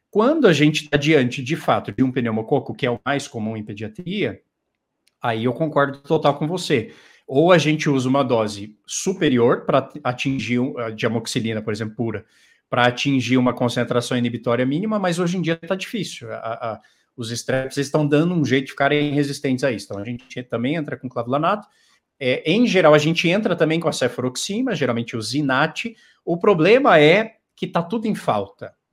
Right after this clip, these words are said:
Então, a gente, como a gente tá no pico sazonal, aqui em São Paulo, você não acha mais antibiótico. Então, tá difícil de comprar até o Clavulin, tá difícil de comprar o Zinat.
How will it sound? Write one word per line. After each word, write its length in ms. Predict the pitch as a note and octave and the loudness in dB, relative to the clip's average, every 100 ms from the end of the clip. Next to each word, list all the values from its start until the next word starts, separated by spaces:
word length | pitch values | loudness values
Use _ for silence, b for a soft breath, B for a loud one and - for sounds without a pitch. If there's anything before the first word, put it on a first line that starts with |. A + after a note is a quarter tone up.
| B2 _ | -20 _
Então, 160 | B2 | -2
a 60 | B2+ | -2
gente, 600 | A#2+ C3 B2+ D3 C3 A#2+ B B B | 0 -2 0 -2 -2 -4 B B B
como 220 | D3 D#3+ | -2 0
a 60 | D3+ | 2
gente 260 | D3+ C#3+ | 2 2
tá 100 | D3 | 2
no 200 | D3 B2+ | 2 0
pico 260 | - F#3+ F#3 | -2 -4 -4
sazonal, 460 | - C3 B2 B2+ D#3 | -2 0 2 4 4
aqui 220 | D3+ E3 | 2 0
em 80 | E3 | -2
São 240 | - C3+ | -2 -2
Paulo, 400 | B2+ C#3 E3 C#3 | 0 2 2 0
você 260 | A#2+ A#2+ D#3 | -2 -6 -6
não 360 | E3 E3 G3+ | -4 -6 -4
acha 440 | D3 C3+ C3+ - B2 | -2 -2 -2 -4 -4
mais 560 | G#2+ G2+ G#2 G#2+ - _ _ _ _ - | -4 -6 -8 -10 -16 _ _ _ _ -2
antibiótico. 1400 | D3 D3+ - _ _ - B2+ A2+ G2+ F2+ - - G2+ G#2 | 0 0 -4 _ _ -4 0 0 0 -4 -10 -14 -16 -14
Então, 260 | B2 B2 B2 | -14 -10 -6
tá 160 | B2+ | -4
difícil 640 | A#2 B2 - E3 D3+ - G#2+ | -4 -6 -10 -6 -6 -6 -8
de 120 | - | -8
comprar 380 | - A2+ C3 B2+ | -6 -2 0 0
até 200 | B2+ E3 | 0 -2
o 60 | |
Clavulin, 640 | F#3+ D3 C3 B2+ B2+ E3 F3+ | 0 0 2 2 0 -2 -4
tá 100 | C#3 | -6
difícil 320 | A#2 - C#3+ | -8 -8 -8
de 60 | B2+ | -6
comprar 300 | A#2+ G#2+ B2 | -6 -4 -4
o 60 | |
Zinat. 440 | A2 A2 B2 D3 | -4 -4 -4 -6